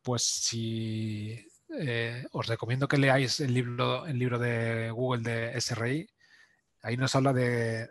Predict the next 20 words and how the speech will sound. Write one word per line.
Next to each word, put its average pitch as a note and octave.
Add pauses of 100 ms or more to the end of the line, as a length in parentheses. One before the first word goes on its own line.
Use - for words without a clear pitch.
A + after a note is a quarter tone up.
de A#2
cinco C3
métricas, B2
de C3
cuatro C3
métricas, C3
perdón, C3 (680)
que A2
vendría A2+
a -
ser A#2+
la A2+
disponibilidad A2+
de G#3+
nuestro A#2
servicio, C#3
la B2+
latencia, D3+ (840)
la C3
estabilidad, A#2